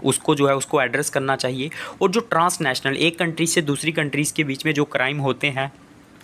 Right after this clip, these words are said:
जो टेररिस्ट होते हैं उनका सॉल्यूशन निकालना चाहिए।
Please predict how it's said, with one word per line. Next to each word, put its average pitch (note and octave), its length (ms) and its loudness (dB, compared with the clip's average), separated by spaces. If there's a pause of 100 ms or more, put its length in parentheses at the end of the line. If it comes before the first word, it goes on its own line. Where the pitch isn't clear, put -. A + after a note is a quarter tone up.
(220)
जो D#3+ 140 4
टेररिस्ट C#3 520 0
होते C#3+ 200 2
हैं F3+ 60 4
उनका D#3 200 0
सॉल्यूशन C3+ 400 0
निकालना A#2 340 0
चाहिए। A2+ 300 -4